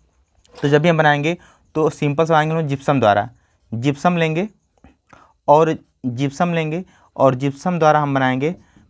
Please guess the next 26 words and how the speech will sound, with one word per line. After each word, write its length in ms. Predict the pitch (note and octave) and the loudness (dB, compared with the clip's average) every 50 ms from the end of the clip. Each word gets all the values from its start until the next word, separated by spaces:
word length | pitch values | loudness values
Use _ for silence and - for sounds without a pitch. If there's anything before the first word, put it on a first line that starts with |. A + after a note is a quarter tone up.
| _ - | _ -8
पीओपी। 540 | D3 D3+ - - C3+ C3 - B2+ A2+ G2+ G#2+ - _ _ - _ _ _ - | -6 -4 -2 0 0 0 0 -2 -4 -4 -6 -10 _ _ -20 _ _ _ -8
जिप्सम 300 | B2+ C#3 D3 - F#3+ F#3 | -4 -4 -2 -2 -2 0
का 80 | E3 F3 | 0 -2
सूत्र 240 | - F#3 - F3 E3+ | -4 -4 -4 -2 0
पहले 140 | E3+ D#3+ | 0 0
हम 60 | D#3 D#3+ | 0 0
जानेंगे 200 | D#3 D3 D3 D3 | 0 -2 -2 0
क्या 140 | - D3+ | 2 2
होता 180 | C#3+ C#3+ - C#3+ | 2 4 2 2
है। 120 | D3+ E3 - _ - - - - _ - | 2 0 -2 _ -20 -20 -20 -20 _ -10
तो 60 | C#3 | -8
जिप्सम 360 | C3 C3 D3 C#3 - G3 G3 | -4 -2 -2 -2 -2 -2 -4
का 100 | F#3+ F#3+ | -2 -4
सूत्र 240 | F3 - D#3 D#3+ D#3+ | -4 -4 -2 0 0
होता 280 | C#3+ C#3 C3+ C3 D3 B2+ | 0 0 0 0 2 2
है 180 | C3+ D3+ F3+ - _ _ _ _ _ _ _ _ _ | 2 2 -2 -6 _ _ _ _ _ _ _ _ _
सी 360 | - - - - - E3 E3+ E3 - A#2+ | -20 -20 -14 -6 -4 -4 -4 -2 -2 -2
ए 200 | C#3+ D3 D#3 E3+ - _ _ _ _ _ - | -2 -2 -2 -4 -8 _ _ _ _ _ -2
एस 220 | C#3 C3+ C3+ - - | -2 -2 -4 -6 -6
ओ 100 | C#3 D3 | -4 -4
फोर 500 | C#3+ - - - D3+ C#3+ C#3+ D#3 E3 F3 E3 _ _ _ - - _ _ - C#3 | -4 -4 -2 0 2 2 2 2 0 -4 -8 _ _ _ -20 -20 _ _ -4 -2
into 440 | C#3 C3+ B2+ B2 - C3+ C#3+ E3 E3+ _ _ _ _ _ _ _ _ _ _ _ _ _ _ _ _ _ - | 0 0 -2 -2 -4 -6 -6 -6 -8 _ _ _ _ _ _ _ _ _ _ _ _ _ _ _ _ _ -2
टू 160 | D#3 D#3 - | 0 0 2
एच 200 | - B2 A2+ - - | 2 0 -2 -2 -8
टू 100 | A#2+ G#2+ | -8 -6
ओ, 160 | G2+ G#2 A2+ | -6 -6 -8